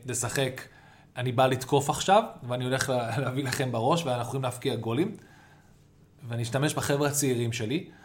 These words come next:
והארי קיין, הוא למד להשתמש בהארי קיין לא ברמת הלהבקיע גולים, השתמש בהארי קיין ברמת ה-, "אוקיי, בוא נרים עכשיו לסאקה, בוא נרים עכשיו ל-, אה, לפודן", אתה יודע, זה היה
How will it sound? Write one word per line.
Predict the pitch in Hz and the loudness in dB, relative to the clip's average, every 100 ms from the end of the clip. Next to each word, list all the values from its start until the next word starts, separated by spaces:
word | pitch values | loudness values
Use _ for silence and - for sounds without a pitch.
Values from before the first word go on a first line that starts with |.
| - 123 | -10 0
והארי | 127 156 160 | 8 10 10
קיין, | 143 165 165 156 143 | 6 4 6 4 0
הוא | 147 | 0
למד | 131 147 196 | 2 4 4
להשתמש | 240 180 208 | 4 4 4
בהארי | 175 175 185 175 | 6 6 6 2
קיין | 185 | 2
לא | 180 | 4
ברמת | 208 359 285 190 | 6 8 8 6
הלהבקיע | 151 135 - 156 131 | 6 4 2 2 2
גולים, | 127 139 120 98 - - - | 4 4 2 -4 -12 -20 -20
השתמש | - 143 175 | -8 -2 0
בהארי | 180 190 190 196 | 4 8 8 8
קיין | 190 202 196 | 6 4 6
ברמת | 196 190 196 196 | 6 4 4 4
ה-, | 202 190 175 - - | 4 4 2 -8 2
"אוקיי, | 214 214 302 170 - - | 4 4 2 0 -8 -8
בוא | 127 147 | -2 2
נרים | 156 180 | 2 2
עכשיו | 170 196 | 0 0
לסאקה, | 190 247 - 131 - - - - | 2 2 2 -4 -6 -14 -20 -4
בוא | 135 | 2
נרים | 151 160 175 | 4 4 2
עכשיו | 165 185 | 2 2
ל-, | 170 180 175 170 170 170 170 170 - - - - - - - - - - - - - - - | 4 4 2 0 0 -2 -2 -6 -12 -20 -20 -20 -20 -20 -20 -20 -20 -20 -20 -20 -20 -20 -10
אה, | 135 135 131 131 127 127 131 | -6 -4 -2 -2 0 0 0
לפודן", | 135 131 233 254 147 113 | 0 6 6 8 4 -2
אתה | 120 | -4
יודע, | 160 269 165 110 - - - - - | -4 -2 -2 -6 -12 -20 -20 -20 -14
זה | - 123 | -10 -8
היה | 123 | -6